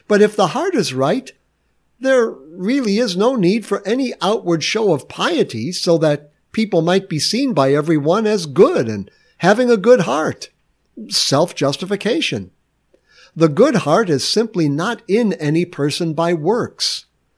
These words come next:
It must be created in them by God, who alone is love. As Saint John said, "For this is the love of God, that we keep his commandments." And his commandments are not burdensome. Why not?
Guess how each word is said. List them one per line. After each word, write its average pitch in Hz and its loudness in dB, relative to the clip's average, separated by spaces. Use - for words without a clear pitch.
It 185 4
must 202 0
be 214 -2
created 202 0
in 131 2
them 156 -2
by 160 0
God, 160 -6
who 175 -4
alone 175 0
is 180 -2
love. 190 -4
As - 0
Saint 190 2
John 208 -2
said, 98 -6
"For 175 4
this 254 0
is 139 0
the 127 -4
love 131 -2
of 113 -8
God, 175 -4
that 165 -2
we 175 -2
keep 180 -6
his 185 -2
commandments." 185 -6
And 185 -2
his 262 0
commandments 143 -2
are 131 -2
not 113 -6
burdensome. 165 -4
Why 147 0
not? 226 -4